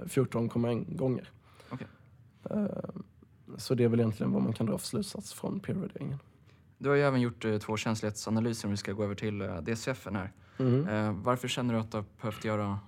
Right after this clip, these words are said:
Speaker 2: känslighetsanalyser?
Speaker 1: Grejen med en D C F är ju att, eh, små ändringar i olika variabler kan ge väldigt stora effekter på indikativt aktiepris.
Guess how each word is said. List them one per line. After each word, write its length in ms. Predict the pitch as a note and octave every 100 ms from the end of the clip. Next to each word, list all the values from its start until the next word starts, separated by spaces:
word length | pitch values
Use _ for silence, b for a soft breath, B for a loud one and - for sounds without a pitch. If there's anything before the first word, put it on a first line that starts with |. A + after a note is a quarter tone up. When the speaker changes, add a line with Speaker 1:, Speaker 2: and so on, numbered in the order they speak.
| -
Speaker 2:
känslighetsanalyser? 800 | - G#2 G#2 G2+ G#2 B2 C#3 B B B B B B - -
Speaker 1:
Grejen 400 | D#3+ D3+ E3+ B2+
med 120 | C3 C3+
en 80 |
D 100 | C#3
C 140 | C3+ E3+
F 200 | - -
är 80 | C#3+
ju 200 | B2 A#2+
att, 300 | G#2+ - -
eh, 120 | C3+
små 440 | C3 - E3+ B2+ A#2+
ändringar 520 | D3+ B2+ B2 A#2+ A#2
i 100 | A#2+
olika 500 | C3 A2+ A2 A2+ A2
variabler 520 | A#2 A#2+ B2 A2 A#2
kan 280 | G2+ B2+ A#2
ge 120 | A#2+
väldigt 260 | A#2 A#2+ A#2
stora 360 | - C3 A#2
effekter 340 | A2 B2 - A#2+
på 120 | B2+
indikativt 500 | A#2+ A2+ A#2+ B2+ A#2+
aktiepris. 680 | D3 - - - - -